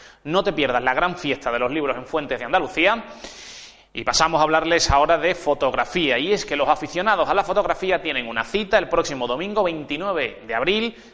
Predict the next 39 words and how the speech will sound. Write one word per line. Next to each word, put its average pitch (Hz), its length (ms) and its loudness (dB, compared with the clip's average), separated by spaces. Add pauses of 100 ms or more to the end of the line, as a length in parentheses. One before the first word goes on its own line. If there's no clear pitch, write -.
en 139 140 -2
Fuentes 170 280 2
de 143 60 -2
Andalucía, 165 560 0 (580)
en 107 140 -16
la 110 160 -2
que 110 220 -8
ya 135 360 2
está 135 440 0
denominada 143 580 0
Tercera 160 460 2
Quedada 151 280 4
Fotográfica. 120 540 -2
El 120 100 2
objetivo 196 460 0
de 156 80 0
esta 127 240 0
quedada, 185 440 2 (480)
organizada 113 500 2
por 127 100 0
la 127 80 4
Delegación 120 420 0
de 147 80 -2
Cultura 135 400 0
junto 147 360 -4
con 165 160 4
la 165 100 4
Delegación 123 480 0
de 135 80 -2
Turismo 107 680 -6
del 110 480 -6
excelentísimo 120 520 -6
Ayuntamiento 139 300 -2
de 107 80 -4
Fuentes 117 300 -4
de 101 60 -8
Andalucía, 120 520 -2 (380)
es 160 160 0
que - 640 -10